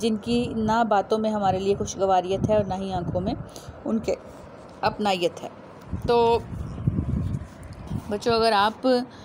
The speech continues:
अ, वो, अ, अ, पार्टीशन का दौर अपने जहन में लाएं तो आप बखूबी समझ सकते हैं कि फिर वो कौन से हादसात हैं जो किसी की ज़िंदगी बदल सकते हैं, वो कौन से वाक़यात हैं जो किसी को भी खून के आंसू रुला सकते हैं, वो कौन सी चीज़ें हैं जो इंसान का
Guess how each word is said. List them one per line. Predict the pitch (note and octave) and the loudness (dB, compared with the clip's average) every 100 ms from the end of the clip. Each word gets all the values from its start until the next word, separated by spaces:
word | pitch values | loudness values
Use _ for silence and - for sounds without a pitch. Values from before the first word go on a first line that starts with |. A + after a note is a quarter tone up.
| - - - | -18 -14 0
अ, | A#3 | 2
वो, | A3 A3 A3+ A#3 A#3 - - - - | 4 4 4 4 0 -6 -12 -10 -2
अ, | |
अ, | G#3 G3+ G3+ G3 F#3 F3+ E3+ - F#3 - - - - - | 2 2 2 0 -2 -6 -10 -10 -10 -10 -14 -18 -16 -4
पार्टीशन | - - G3+ G3+ A3+ B3+ | -4 -2 -2 -2 -2 -4
का | B3+ | -2
दौर | G#3+ G3+ | -2 -2
अपने | G3+ G#3 | -2 -4
जहन | G3 A3+ | -2 -2
में | A3 G3+ | 0 0
लाएं | F#3+ F#3+ | 0 0
तो | G3+ | 0
आप | G3 | 0
बखूबी | G3+ G#3 G#3+ | -2 0 -2
समझ | A#3 G#3 G3 | -2 -2 -2
सकते | G#3 A#3 - | -2 -2 -2
हैं | G3 F3 F#3+ - - - - - | -2 -2 -4 -10 -14 -14 -14 -2
कि | C4 | 0
फिर | C4 C4+ | 2 2
वो | C4 C#4 | 2 2
कौन | C4 D4 | 4 4
से | D4 D4 | 4 2
हादसात | A#3 G#3 A3 G3 | 2 0 0 0
हैं | A3 G3+ | 2 2
जो | G3+ | 2
किसी | A3 - | 0 -2
की | G3 A3 B3+ - - - G3 | -2 0 0 -4 -14 -10 -2
ज़िंदगी | G#3+ G#3 G#3+ A3+ | 0 2 0 0
बदल | G#3 G3 F#3 | 2 2 2
सकते | F#3 - E3 | -2 -6 -6
हैं, | F3 D#3 - - - - A#3 | -2 -4 -6 -16 -16 -8 -4
वो | B3 | -2
कौन | C4+ C#4 | 2 2
से | C4+ D#4+ | 2 2
वाक़यात | B3 A3+ G#3+ G3 - | 2 2 0 -2 0
हैं | A3+ | 0
जो | G#3+ G#3+ | 2 -2
किसी | G#3+ - B3 B3+ | -4 -2 0 0
को | A#3+ - G#3 | 0 2 2
भी | G3 A#3+ C4 - - - | 2 -2 -2 -8 -18 -6
खून | B3 B3 | -2 -2
के | A#3+ | 0
आंसू | A3 G#3 A3 | 0 0 0
रुला | G3+ F#3+ F#3 | 0 0 -2
सकते | G3+ G#3 G#3+ | -4 -6 -2
हैं, | G#3+ A3 | 0 2
वो | G#3+ | 0
कौन | G#3 B3+ C4+ C4+ | -2 0 2 2
सी | C#4 C4+ | 2 2
चीज़ें | A#3 G#3 G#3 | 0 -2 -2
हैं | A3 G#3 | 0 0
जो | G3 | 0
इंसान | G3+ G#3 F#3+ F#3 | -4 -6 -8 -6
का | - A#3 | -4 -4